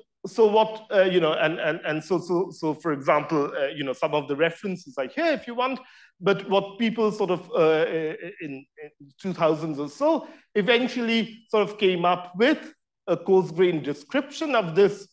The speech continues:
velocity field. Essentially, U is your bacterial velocity, the coarse grain velocity, not of the individual. And then you have an equation which looks suspiciously like the Navier-Stokes, uh, my comfort zone.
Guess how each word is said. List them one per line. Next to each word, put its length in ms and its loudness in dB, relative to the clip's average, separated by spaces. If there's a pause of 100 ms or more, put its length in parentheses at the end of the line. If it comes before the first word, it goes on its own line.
velocity 560 0
field. 500 0 (380)
Essentially, 600 0
U 500 0
is 260 0
your 200 2
bacterial 760 -2
velocity, 600 -4
the 100 -4
coarse 320 -8
grain 220 -10
velocity, 500 -10
not 460 -4
of 180 -10
the 80 -4
individual. 640 -4 (460)
And 220 0
then 360 2
you 220 -2
have 400 0 (280)
an 80 -2
equation 640 0
which 260 -6
looks 280 -4
suspiciously 840 -8
like 340 0
the 60 -2
Navier-Stokes, 840 -2 (540)
uh, 280 0 (840)
my 220 -2
comfort 440 -2
zone. 520 0